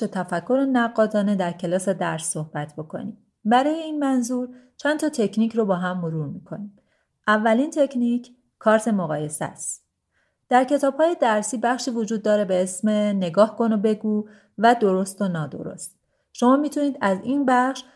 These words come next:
برای به کارگیری تکنیک مقایسه استفاده بکنید. اگر هم در کتاب درسی شما بخش نگاه کن و بگو یا درست و نادرست وجود نداره،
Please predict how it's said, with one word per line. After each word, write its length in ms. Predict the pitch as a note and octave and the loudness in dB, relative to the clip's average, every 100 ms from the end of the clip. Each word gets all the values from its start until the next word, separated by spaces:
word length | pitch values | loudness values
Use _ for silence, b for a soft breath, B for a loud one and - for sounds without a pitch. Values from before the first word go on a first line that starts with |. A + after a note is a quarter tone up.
| b | b
برای 680 | F3+ G3 G3 A3+ C4 C4+ C4 C4 | -2 2 2 2 4 4 2 -2
به 120 | A3 | -2
کارگیری 600 | G3+ - G3 F3+ F#3+ G3+ | 0 2 2 2 0 0
تکنیک 440 | B3+ B3+ A#3 A#3 A3+ | 0 0 0 0 0
مقایسه 580 | G#3+ G3+ G3 F#3+ F#3 G3 | 0 2 0 0 -2 0
استفاده 600 | G3 G3 - E3 D#3 F3 | 0 -2 -6 -4 -4 -6
بکنید. 500 | G3 - - - - _ _ _ _ _ | -12 -14 -14 -14 -18 _ _ _ _ _
اگر 240 | C4+ D4 D#4+ | 0 4 4
هم 160 | D4+ C#4+ | 2 2
در 140 | A3 | 2
کتاب 380 | G#3 G#3 A#3+ C4 | 2 0 2 2
درسی 480 | G3+ F3+ F3+ A3 G#3+ | 2 0 -2 -2 -2
شما 520 | F#3+ E3+ F3 F#3+ G3 B B - | -4 -6 -4 -2 -4 B B 0
بخش 300 | A3 C4 - | 2 2 2
نگاه 460 | B3 A3 F3 F3 F3+ | 2 4 2 0 -2
کن 180 | F3 | -6
و 40 | E3+ | -2
بگو 260 | E3+ E3+ | -2 2
یا 100 | G#3 | 0
درست 340 | F3+ E3+ E3+ F#3 | 2 -2 -4 -4
و 40 | |
نادرست 500 | E3 E3 E3 F3+ G3 | -4 -4 -2 -2 -2
وجود 320 | F3 E3 D#3+ D#3 | -4 -4 -6 -6
نداره، 560 | E3 D#3+ D#3+ F3 C4 | -4 -2 -2 0 -2